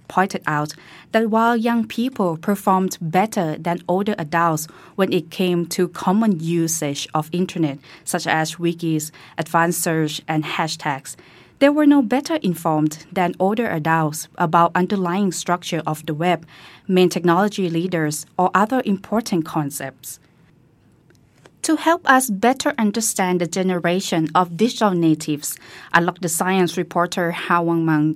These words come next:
talks to Doctor Non Akara Prasagun from Digital Economy Promotion Agency in Bangkok. Doctor Non got his doctorate degree in an-,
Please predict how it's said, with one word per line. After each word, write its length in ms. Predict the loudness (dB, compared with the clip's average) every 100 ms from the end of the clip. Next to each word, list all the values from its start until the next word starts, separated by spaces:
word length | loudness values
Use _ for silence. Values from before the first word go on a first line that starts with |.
| -4
talks 320 | -2 0 -2 -6
to 240 | -6 -6
Doctor 480 | -2 -4 -2 -2 -2
Non 440 | 0 2 4 4 2 -2
Akara 420 | 0 0 0 0
Prasagun 720 | -2 -4 -6 -6 -2 -2 -4 -10 -20 -4
from 280 | 0 0
Digital 380 | -2 -4 -2 -2
Economy 600 | -4 -6 -4 -2 0 0
Promotion 720 | 0 0 0 0 0 0 0 -2
Agency 540 | -4 -2 -4 -4 -6
in 180 | -4 -2
Bangkok. 540 | -2 -4 -6 -12 -12 -20 -20 -20 -20 -2
Doctor 260 | -2 2 4
Non 260 | 6 4
got 200 | 2 0
his 300 | 2 0 0
doctorate 560 | 0 -2 0 -2 0 -2
degree 480 | -4 -4 -2 -2 -2
in 120 | -4 -4
an-, 240 | -2 -4